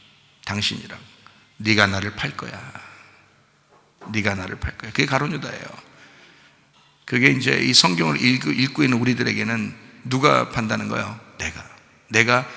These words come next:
예수님을 팔아넘긴 거죠. 그죠? 남 탓하지 말라겠죠? 네, 남 탓하지 말라. <laughs> 남 탓하지 말고 기도해야 된다. 내가 가룟 유다야. 음.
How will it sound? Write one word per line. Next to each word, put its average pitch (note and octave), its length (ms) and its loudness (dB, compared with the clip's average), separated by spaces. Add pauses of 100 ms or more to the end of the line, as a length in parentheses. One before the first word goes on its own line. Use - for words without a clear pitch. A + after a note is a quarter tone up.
(240)
예수님을 - 380 0
팔아넘긴 B2 560 -6
거죠. F#2 220 -10 (460)
그죠? B2+ 220 -4 (1160)
남 A#2 180 4
탓하지 C3+ 360 2
말라겠죠? A#2+ 600 2 (800)
네, G2 120 -2
남 G2+ 180 0
탓하지 G#2+ 380 -2
말라. G2 160 -2
<laughs> - 1000 -10
남 G2 180 -2
탓하지 G2+ 340 -4
말고 F#2 300 -6
기도해야 A#2 400 -6
된다. - 380 -16 (220)
내가 A#2 260 -2
가룟 B2 280 -8
유다야. - 280 -10 (920)
음. - 140 -16